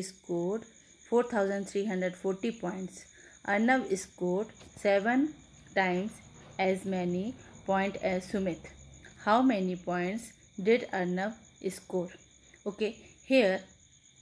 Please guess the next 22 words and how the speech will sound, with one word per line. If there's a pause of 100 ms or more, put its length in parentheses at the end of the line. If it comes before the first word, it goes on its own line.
(360)
एक
गेम
शो
में
सुमित
जो
स्कोर
करता
फ़ोर
थाउजेंड
थ्री
हंड्रेड
फ़ोर्टीन
पॉइंट्स, (340)
ओके, (400)
and (180)
Ar-,
uh, (100)
Arnav (100)
score
seven
time